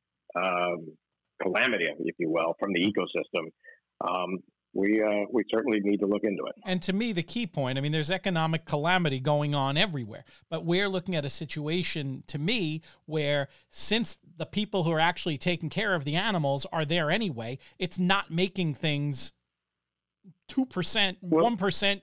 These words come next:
Speaker 2: e-, safer, and you're, it, it puts it in serious danger of becoming an animal welfare issue as well, the way that I see it.
Speaker 1: Yeah, and I, I can't disagree with you. We, we've, on that issue,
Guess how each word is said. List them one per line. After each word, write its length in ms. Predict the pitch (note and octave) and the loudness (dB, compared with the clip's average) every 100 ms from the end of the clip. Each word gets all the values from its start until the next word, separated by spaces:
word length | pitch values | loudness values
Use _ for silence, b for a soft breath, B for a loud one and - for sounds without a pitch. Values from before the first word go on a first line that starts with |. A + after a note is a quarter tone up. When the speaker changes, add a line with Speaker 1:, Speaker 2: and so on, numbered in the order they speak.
| _ | _
Speaker 2:
e-, 120 | - F#3 | -16 -4
safer, 720 | - G#3+ D#4 C#4+ - D3+ E3 B B _ | 0 2 2 0 -4 -4 -6 B B _
and 480 | G3+ B3 A#3+ A3 G#3 b b _ - - | 0 2 2 0 0 b b _ -20 -6
you're, 220 | G#3 G3+ | -2 -2
it, 240 | G#3+ - - | -4 -10 -10
it 140 | G#3 - _ | -10 -10 _
puts 220 | A3 - | -4 -2
it 140 | A#3 G#3 | -4 -2
in 180 | G3 F3+ | -2 0
serious 380 | - A#3 G#3+ | -2 0 0
danger 320 | F#3 B3 C#4 G3+ | 2 0 0 -4
of 60 | |
becoming 260 | F#3 A3 A3+ | 0 2 4
an 80 | A3 | 2
animal 300 | B3 A3+ F#3+ | 2 0 0
welfare 500 | C4 E4+ D#4 C#4+ A#3+ | -2 -2 -4 -4 -4
issue 280 | - G#3+ | -4 -4
as 120 | A3 A3+ | -4 -6
well, 320 | D#4 D#4+ - | -10 -12 -8
the 80 | E3 | 0
way 160 | F3+ | 2
that 120 | E3+ E3+ | 4 2
I 120 | B3+ | 0
see 240 | - C#3+ | -2 -6
it. 140 | F3 - F#3 F3 - _ _ _ _ _ - | -12 -8 -2 -2 -4 _ _ _ _ _ 0
Speaker 1:
Yeah, 440 | A3 G3 D#3+ C3+ | 4 6 4 4
and 100 | D#3 | 4
I, 120 | E3+ G3 | 4 2
I 100 | F3 - | 0 2
can't 180 | G#3+ F#3+ | 2 2
disagree 360 | E3+ D3 C3 A#2+ | 2 2 2 0
with 120 | G2+ | 2
you. 120 | A#2 | 0
We, 340 | A2 D#3 E3 D#3+ | 4 4 4 2
we've, 340 | E3+ F3+ E3+ D3 - _ _ _ - - | 2 4 2 0 -8 _ _ _ -12 -4
on 160 | F3+ F#3 | 0 4
that 200 | F#3+ G3 | 4 6
issue, 640 | G3 F3 F3 D#3+ D3+ C#3+ | 4 2 4 4 4 2